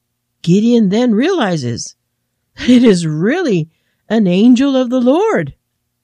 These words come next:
That was sign number one. That same night, the Lord told Gideon to destroy one of his father's altars to an idol named Baal.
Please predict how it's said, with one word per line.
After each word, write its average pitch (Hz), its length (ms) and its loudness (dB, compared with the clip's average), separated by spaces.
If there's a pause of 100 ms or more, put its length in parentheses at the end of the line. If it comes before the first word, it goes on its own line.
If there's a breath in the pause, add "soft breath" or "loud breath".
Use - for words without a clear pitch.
(440)
That 156 160 -6
was 160 220 -4
sign 202 260 0
number 170 300 -2
one. 190 420 -6 (1000)
That 240 380 -4
same 381 380 -2
night, 254 520 -4 (360)
the 190 140 -2
Lord 254 540 2 (260)
told 262 360 -2
Gideon 185 560 -4
to 196 140 -8
destroy 180 960 -6 (500)
one 226 280 0
of 247 140 0
his 214 320 -2
father's 202 580 -4 (140)
altars 185 720 -2
to 185 180 -8
an 180 220 -6
idol 180 440 -2
named 156 460 -4
Baal. 175 480 -4